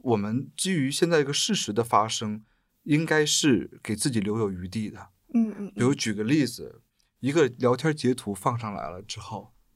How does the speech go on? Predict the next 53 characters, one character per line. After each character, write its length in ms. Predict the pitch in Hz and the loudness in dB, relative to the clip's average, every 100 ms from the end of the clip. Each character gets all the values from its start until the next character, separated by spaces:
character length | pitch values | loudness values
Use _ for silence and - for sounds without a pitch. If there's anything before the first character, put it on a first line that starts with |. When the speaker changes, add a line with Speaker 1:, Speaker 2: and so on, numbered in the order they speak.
| _ _ - | _ _ -8
Speaker 1:
那 200 | 151 135 | -2 0
我 140 | 104 | 2
们 120 | 104 117 | 2 2
想 160 | 120 | -2
要 140 | 73 98 | -6 -4
发 220 | - 113 | -2 -2
声 180 | 127 120 | -2 -4
的 60 | |
时 160 | - 98 | -4 -6
候， 120 | 98 | -6
我 40 | 92 | -4
们 120 | 110 | -2
一 20 | |
定 80 | 120 | -2
要 60 | 113 | -2
考 220 | - 92 | -2 -2
虑 40 | |
到 120 | 110 | -2
一 100 | 104 | -4
个 80 | 104 | -2
问 260 | 113 127 107 | 0 2 0
题， 260 | - 67 - _ _ | -6 -16 -18 _ _
就 160 | - 165 | -8 2
这 60 | |
个 60 | 170 | 2
聊 180 | 117 117 | 4 0
天 220 | 123 156 | 0 -2
截 160 | 147 120 | 0 -2
图 200 | - 107 | -2 -6
看 240 | - 147 | -4 -6
起 140 | 120 92 | -4 -6
来 60 | |
这 120 | 92 | -4
个 80 | 117 | -2
人 140 | 104 104 | -2 -4
很 220 | - 101 | -6 -4
恶， 340 | 131 117 76 - _ _ _ _ | 0 0 -2 -16 _ _ _ _
但 160 | 160 156 | 2 4
是 320 | - 175 - _ _ _ | 4 2 2 _ _ _
他 120 | - | 0
前 200 | 214 104 | 0 0
面 140 | 127 170 | 0 0
说 140 | 98 | -2
了 80 | 101 | -6
什 100 | - | -10
么？ 80 | - - _ _ _ - _ _ - | -14 -20 _ _ _ -20 _ _ 2
他 100 | 151 | 2
后 220 | - 285 | 6 4
面 120 | 147 | 4
说 160 | - 107 | 2 -4
了 60 | |
什 140 | - | -4
么？ 140 | 71 | -14